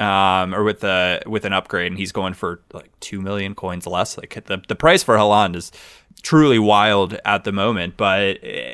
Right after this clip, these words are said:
I think a lot of people are just fun, or think it's a fun card to have, and certainly an interesting one to have in the team. And beyond that, the f-, possibility of him getting a player of the month, you'd assume that he'd get, maybe get a winter one to watch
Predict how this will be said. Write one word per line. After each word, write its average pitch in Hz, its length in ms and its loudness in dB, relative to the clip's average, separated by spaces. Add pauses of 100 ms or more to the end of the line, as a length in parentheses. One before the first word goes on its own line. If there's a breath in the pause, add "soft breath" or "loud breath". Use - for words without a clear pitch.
I 117 140 -4
think 131 160 0
a - 20 2
lot 120 200 4
of - 40 -6
people 123 220 0
are 120 140 6
just 110 240 -4
fun, 110 560 0
or 123 80 0
think 120 180 -2
it's - 180 -4
a 113 60 -4
fun 117 340 -2
card 113 260 2
to 107 60 0
have, 107 300 2
and 117 140 -6
certainly 117 280 -2
an 107 80 -2
interesting 107 500 -4
one 107 200 0
to 101 60 0
have 104 200 0
in 107 60 -4
the 101 80 -6
team. 120 340 -4
And 95 160 -4 (440 loud breath)
beyond 160 320 4
that, 104 420 2
the 110 460 2
f-, - 120 -14 (140)
possibility 113 920 2
of 110 100 -4
him 117 140 -4
getting 107 180 0
a 104 60 -2
player 107 200 0
of 110 60 0
the 107 60 -2
month, 110 380 -2
you'd 107 420 -8
assume 156 560 -4
that 104 200 0
he'd 107 200 -6
get, 107 320 -2
maybe 110 180 0
get 107 120 -2
a 98 60 0
winter 98 400 -4
one 92 440 -6
to 95 160 -6
watch 90 500 -2